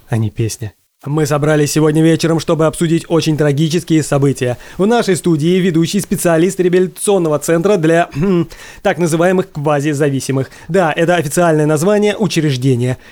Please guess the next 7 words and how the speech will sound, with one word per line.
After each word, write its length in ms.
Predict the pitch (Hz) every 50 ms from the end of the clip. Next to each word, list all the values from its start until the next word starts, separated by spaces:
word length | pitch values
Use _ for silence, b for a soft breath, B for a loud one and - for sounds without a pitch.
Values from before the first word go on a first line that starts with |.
| B
Видимо, 380 | 151 160 240 247 208 226 220 208 -
они 200 | 165 151 156 147
считают 480 | 139 - 147 143 160 151 151 147 139
квазижизнь 600 | - 151 156 143 135 143 131 208 240 208 196 196 - -
чем-то 440 | - - 160 156 143 139 147 139 131 B B B
порочным. 520 | - 226 208 180 165 147 127 - - 139 - - _ -
Анатолий, 580 | 131 156 180 175 180 214 208 175 135 120 110